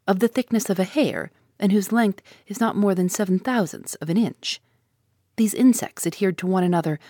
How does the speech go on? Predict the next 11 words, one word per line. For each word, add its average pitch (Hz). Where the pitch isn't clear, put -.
sometimes 185
for 170
several 165
leagues. -
"Several 262
leagues!" 233
exclaimed 143
Conseil. -
"Yes, 311
my 147
boy, -